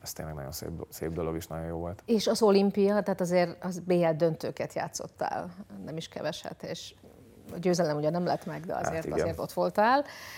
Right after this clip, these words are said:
Speaker 2: Mindig a, gyakorlatilag már, már majdnem.
Speaker 1: Hát egyszer már fogtam a kupa felé.
Speaker 2: <laughs> Igen.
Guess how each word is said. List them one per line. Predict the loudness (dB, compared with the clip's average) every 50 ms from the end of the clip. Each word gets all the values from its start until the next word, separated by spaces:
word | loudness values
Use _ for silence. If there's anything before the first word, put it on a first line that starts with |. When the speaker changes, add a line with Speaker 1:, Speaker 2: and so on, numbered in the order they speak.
| -14 -14 -8
Speaker 2:
Mindig | -4 -2 0 2 2 2 4
a, | 4 4 4 2 0 -2 -2
gyakorlatilag | -2 -2 -2 0 2 2 2 2 2 2 2 2 2 2 2 6
már, | 8 10 10 10 10
már | 10 10 12 12 12 10
majdnem. | 10 12 10 10 10 6 2 2 4 4
Speaker 1:
Hát | 6 6 6 6 10
egyszer | 8 8 8 8 6 8
már | 10 10 10
fogtam | 10 8 10 12 10 10
a | 10 10
kupa | 8 10 10 10
felé. | 8 8 8 10 10 10 10 10 8 8 8 6 8 6
Speaker 2:
<laughs> | 4 4 4 6 4 2 2 4
Igen. | 6 6 6 6 6